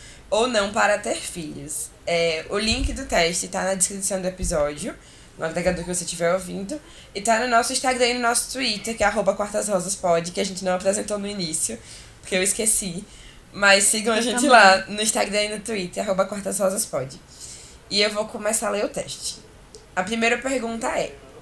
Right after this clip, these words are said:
Speaker 1: antes de tudo, como estão as plantas da sua casa? Primeira opção:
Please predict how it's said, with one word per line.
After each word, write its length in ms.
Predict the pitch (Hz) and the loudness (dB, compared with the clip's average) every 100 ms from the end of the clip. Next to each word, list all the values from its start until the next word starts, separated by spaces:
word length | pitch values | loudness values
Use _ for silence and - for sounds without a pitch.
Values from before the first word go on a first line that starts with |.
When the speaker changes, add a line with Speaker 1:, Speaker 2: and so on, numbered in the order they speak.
| - - - - | -20 -20 -20 -2
Speaker 1:
antes 360 | 247 294 359 320 | 0 4 4 2
de 100 | 330 | -2
tudo, 540 | 262 226 214 202 269 - 226 | -4 -6 -6 -6 -6 -8 -4
como 180 | 233 233 | -2 0
estão 240 | 247 220 | 0 0
as 80 | 220 | -2
plantas 340 | 254 220 226 | 0 0 0
da 80 | 220 | -2
sua 200 | 220 233 | 0 0
casa? 460 | - 165 139 135 - - - - - - | 0 -4 -6 -10 -12 -16 -20 -20 -20 -14
Primeira 320 | - 226 226 233 | -2 4 6 6
opção: 440 | - - 170 151 | 4 2 2 -2